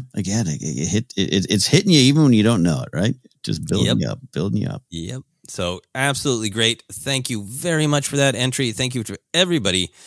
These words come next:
Speaker 2: uh, for all the great questions. That is it. Ken, where can people find us?
Speaker 1: Hey, if you'd like to find us, we're on, uh, Twitter at Force Center Pod. Uh, you can find us on Instagram, Facebook, Force Center Podcast, and of course,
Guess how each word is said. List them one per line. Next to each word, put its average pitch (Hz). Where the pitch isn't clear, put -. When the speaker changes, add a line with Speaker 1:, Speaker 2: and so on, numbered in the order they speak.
Speaker 2:
uh, 95
for 92
all 117
the 92
great 98
questions. 92
That 101
is 98
it. 120
Ken, 107
where 90
can 80
people 76
find -
us? -
Speaker 1:
Hey, 214
if 156
you'd 175
like 147
to 120
find 117
us, -
we're 107
on, 90
uh, 82
Twitter 110
at -
Force 95
Center 82
Pod. 113
Uh, 113
you 98
can 98
find 101
us 95
on 92
Instagram, 131
Facebook, 131
Force 107
Center 101
Podcast, 104
and -
of -
course, 151